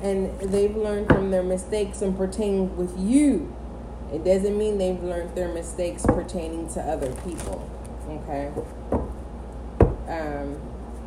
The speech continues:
I'm hearing the one to not be reckoned with or the one that doesn't play around.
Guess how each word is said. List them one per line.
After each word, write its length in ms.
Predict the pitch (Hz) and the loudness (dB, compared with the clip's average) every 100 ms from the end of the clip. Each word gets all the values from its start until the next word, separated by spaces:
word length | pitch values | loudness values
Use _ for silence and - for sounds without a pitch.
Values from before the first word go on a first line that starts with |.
| - - | -10 -8
I'm 220 | 170 185 | -4 0
hearing 300 | 196 190 185 | 2 2 2
the 80 | 180 | 2
one 360 | 175 175 185 185 | 0 0 0 2
to 140 | 190 | 0
not 540 | 180 165 - - - | 0 -2 -4 -8 -4
be 140 | 185 185 | 0 0
reckoned 460 | 156 165 - 170 170 | 0 -2 -2 -4 0
with 220 | 175 180 | 0 0
or 160 | 165 160 | -4 -2
the 100 | 160 | -2
one 360 | 165 170 170 | -2 -2 -2
that 220 | 160 127 | -4 -4
doesn't 400 | 170 170 151 123 | -4 -4 -4 -6
play 200 | 190 160 | -4 -2
around. 560 | 139 131 151 147 147 151 | -2 0 0 -2 -4 -6